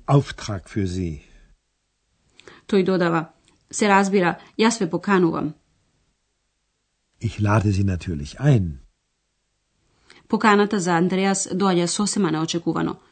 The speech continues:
Speaker 2: überraschend. Истото му го кажува и на доктор Тирман во наредниот диалог,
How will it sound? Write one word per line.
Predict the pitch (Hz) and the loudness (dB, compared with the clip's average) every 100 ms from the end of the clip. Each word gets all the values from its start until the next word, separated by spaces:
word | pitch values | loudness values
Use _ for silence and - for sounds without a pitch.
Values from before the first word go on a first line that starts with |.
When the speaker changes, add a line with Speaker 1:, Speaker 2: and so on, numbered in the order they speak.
| _ - | _ -2
Speaker 2:
überraschend. | 190 165 160 180 - 165 143 - - _ _ _ _ _ _ _ _ _ | 0 0 0 -2 -2 -2 -4 -4 -14 _ _ _ _ _ _ _ _ _
Истото | 285 - 311 285 | 2 4 4 4
му | 247 | 6
го | 220 | 2
кажува | 196 156 160 180 | 2 0 0 0
и | 214 | 0
на | 190 | 0
доктор | 180 170 180 | -2 -2 -4
Тирман | 170 190 170 156 147 _ - | -2 0 2 0 -4 _ -4
во | 180 | 0
наредниот | 175 160 175 185 160 160 | 2 2 2 2 0 0
диалог, | 175 165 165 - | -2 0 -2 -6